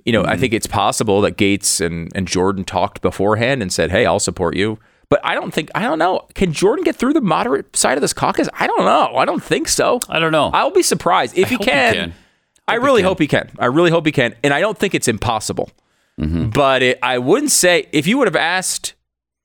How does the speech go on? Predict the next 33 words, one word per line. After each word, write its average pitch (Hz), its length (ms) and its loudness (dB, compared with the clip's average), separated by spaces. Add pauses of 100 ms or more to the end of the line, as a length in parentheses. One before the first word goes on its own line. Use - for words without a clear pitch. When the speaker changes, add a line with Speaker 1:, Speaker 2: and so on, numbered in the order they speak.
(140)
Speaker 1:
uh, - 120 -6
uh, 127 460 0
if 139 160 0
you 226 80 2
would 269 100 2
have 180 80 0
asked 160 320 -4
some 135 300 -2
Washington 135 500 0
expert - 540 -2 (600)
five 135 380 -2
years 127 360 2
ago 98 240 0
whether 107 240 4
Jim 156 340 -2
Jordan 135 360 2
could 110 120 -4
become 117 280 0
Speaker 175 360 -2
of 117 60 0
the 95 80 2
House, 135 240 -4
they 120 140 4
Speaker 2:
They'd 170 80 0
Speaker 1:
would 226 60 4
Speaker 2:
say - 60 4
Speaker 1:
have 240 100 0
Speaker 2:
no. - 60 -2
Speaker 1:
told 202 260 2
you, 139 100 2
"No 120 340 2
way." 120 440 2
Speaker 2:
Yeah, 120 200 -2